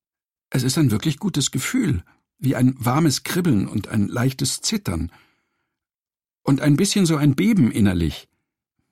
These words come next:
Wirklich eigenartig. Es ist so, als wäre die Panik weg.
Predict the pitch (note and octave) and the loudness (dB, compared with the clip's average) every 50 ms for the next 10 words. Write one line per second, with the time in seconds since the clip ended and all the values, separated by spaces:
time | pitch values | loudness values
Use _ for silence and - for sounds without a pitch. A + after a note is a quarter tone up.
0 | _ _ _ - _ - - E3+ - - - A2 - - - B2 A2+ A2 A#2 A2 | _ _ _ -14 _ -8 -8 -8 -4 -2 -4 -4 -4 -4 -2 -2 0 0 0 -2
1 | - G#2 G2 - G2+ F#2 - - _ _ _ _ _ _ _ _ _ _ _ _ | -2 -4 -4 -4 -6 -6 -8 -14 _ _ _ _ _ _ _ _ _ _ _ _
2 | _ _ _ _ _ _ _ _ _ _ _ - A#2 - - F3+ - - - G3+ | _ _ _ _ _ _ _ _ _ _ _ -6 -6 -4 -2 -4 -4 -2 -2 -2
3 | F#3+ D#3+ D3+ - - C3 C#3 D3+ D3+ D#3+ D3 D3+ _ _ _ _ - A#2+ - - | -2 0 0 -2 -2 0 0 0 2 0 -2 -2 _ _ _ _ -6 -4 -4 -2
4 | - - B3 C#4+ C#4 G#3+ - - - E2 D#2+ - - - - | -2 -2 2 2 2 2 0 -2 -4 -8 -8 -8 -10 -18 -20